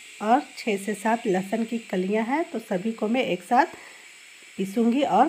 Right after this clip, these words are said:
पेस्ट बनाऊँगी। पेस्ट तैयार हो चुका है, अब हम पनीर को तलेंगे। और अब मैंने कढ़ाई बैठा दिया है और पनीर के मैंने मीडियम साइज के टुकड़े कर दिए हैं और इसे मैं हल्का फ्राई करूँगी। इसे पूरा तलना नहीं है, बस हल्का सा इसे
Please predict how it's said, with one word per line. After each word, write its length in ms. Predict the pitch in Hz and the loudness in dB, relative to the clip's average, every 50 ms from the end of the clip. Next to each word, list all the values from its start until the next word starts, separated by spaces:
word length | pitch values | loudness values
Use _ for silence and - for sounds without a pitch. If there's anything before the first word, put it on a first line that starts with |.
| - - | 2 2
पेस्ट 360 | 214 220 233 - - - - | 0 0 0 -2 -4 -8 -4
बनाऊँगी। 480 | 220 185 180 175 170 165 175 170 180 185 190 - - - - - - - - _ _ _ - | -2 0 0 0 0 0 0 -2 -2 -4 -6 -8 -16 -20 -20 -20 -20 -20 -20 _ _ _ -6
पेस्ट 280 | 208 240 233 - - - | -6 -6 -6 -8 -10 -10
तैयार 300 | - 190 190 196 202 226 | -8 -6 -6 -4 -2 -2
हो 80 | 240 240 | -2 2
चुका 320 | - - - - 262 254 | 4 4 4 6 4 2
है, 180 | 254 302 349 427 - - | 2 2 0 0 -2 -4
अब 220 | - 214 202 208 | -4 -4 -2 -2
हम 140 | 214 214 208 | -4 -4 -2
पनीर 280 | 208 190 196 202 208 202 | -4 -4 -4 -4 -4 -6
को 160 | - - 349 - | -6 -6 -8 -6
तलेंगे। 580 | - - 180 180 185 196 220 226 269 330 427 440 _ _ _ _ _ _ _ _ _ - - - - - - - - - | -6 -8 -8 -8 -6 -4 -4 -4 -4 -4 -6 -8 _ _ _ _ _ _ _ _ _ -20 -20 -20 -20 -20 -20 -14 -6 -4
और 120 | 233 202 | -2 0
अब 180 | 202 202 190 226 | 0 0 2 4
मैंने 280 | 226 226 233 233 269 311 | 4 6 6 4 2 2
कढ़ाई 320 | - - 202 196 190 226 | 2 0 0 2 0 0
बैठा 300 | 196 202 202 - - 220 196 | -2 -4 -4 -4 -6 -6 -4
दिया 200 | 208 214 226 226 | -2 0 0 0
है 180 | 247 302 302 | 2 2 2
और 200 | - - 190 190 190 | 2 0 -2 -2 -2
पनीर 360 | 196 214 196 214 220 226 - - | -4 -2 -2 -2 -2 -2 -4 -4
के 80 | 214 | -2
मैंने 360 | 214 220 208 220 247 320 440 - 240 | 0 0 2 2 2 0 0 0 -2
मीडियम 280 | 202 190 202 208 208 202 | -2 0 0 0 0 0
साइज 240 | - 208 202 196 | -2 -4 -4 -4
के 120 | - - 247 | -6 -8 -10
टुकड़े 280 | - - 185 - 208 208 | -8 -8 -8 -6 -6 -4
कर 220 | - 233 220 214 202 | -2 -2 -2 -2 -2
दिए 240 | 220 220 220 233 | -2 -2 0 0
हैं 200 | 226 254 285 330 - | 0 0 0 -2 -2
और 200 | - - 196 190 | -2 -4 -4 -4
इसे 220 | 196 190 - 220 208 | -4 -4 -2 -2 0
मैं 200 | 240 277 285 - | 0 0 -2 -2
हल्का 280 | 214 202 208 202 240 247 247 - | -2 -4 -2 0 0 0 0 -2
फ्राई 260 | - - 214 208 208 | -4 -4 -2 -2 -2
करूँगी। 380 | 208 - 214 202 208 226 277 311 | -2 -2 -2 0 0 0 -2 -2
इसे 280 | - 233 208 - 233 220 | -4 -6 -8 -8 -10 -8
पूरा 240 | - 214 208 226 220 | -6 -2 -2 -2 -2
तलना 360 | 220 - 208 196 190 208 208 208 | -2 0 0 0 2 2 0 0
नहीं 220 | 202 196 208 226 | 2 2 2 2
है, 140 | 262 330 - - - - - - - - - - 220 | 2 2 0 -2 -6 -16 -16 -16 -18 -18 -6 0 0
बस 200 | 226 226 - - - | 0 0 0 -2 0
हल्का 300 | 233 226 226 - 233 226 | 0 0 2 2 2 2
सा 160 | 226 - 226 208 | 2 2 2 2
इसे 340 | 208 214 - 254 285 392 | 0 0 2 2 2 2